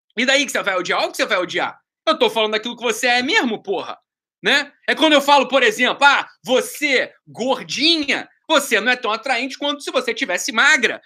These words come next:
Mas é óbvio que é isso, porra. Quem não sabe que é isso só vai ficar ofendida quem tá de treta ou quem tá querendo te enrolar. Essa é a coisa mais óbvia do mundo. Todo mundo sabe disso, porra. Né? Agora, eu não tenho medo de falar. Vou falar e pronto. Eu quero falar porque eu quero o teu bem.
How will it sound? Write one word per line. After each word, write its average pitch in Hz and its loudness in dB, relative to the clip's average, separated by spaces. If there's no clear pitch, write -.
Mas 320 4
é 330 6
óbvio 330 4
que 214 -4
é 180 0
isso, 147 -8
porra. 233 -2
Quem 330 -6
não 294 -6
sabe 233 -2
que 226 -6
é 220 -2
isso 165 -6
só 302 -4
vai 302 0
ficar 269 -4
ofendida 302 -6
quem 427 -6
tá 381 -2
de 175 -10
treta 240 -2
ou 226 0
quem 254 -2
tá 269 0
querendo 262 -2
te 233 -10
enrolar. 170 0
Essa 269 -6
é - -20
a - -12
coisa 311 -4
mais 233 2
óbvia 247 0
do 156 -6
mundo. 240 2
Todo 294 0
mundo 262 -2
sabe 196 -2
disso, 262 0
porra. 113 -10
Né? 262 0
Agora, 170 2
eu 254 2
não 139 -8
tenho 247 -2
medo 202 0
de - -14
falar. 339 0
Vou 165 -4
falar 220 -2
e - -4
pronto. 311 2
Eu - -4
quero 214 2
falar 220 2
porque 269 -2
eu 254 -2
quero 262 2
o 254 -8
teu 302 0
bem. 262 0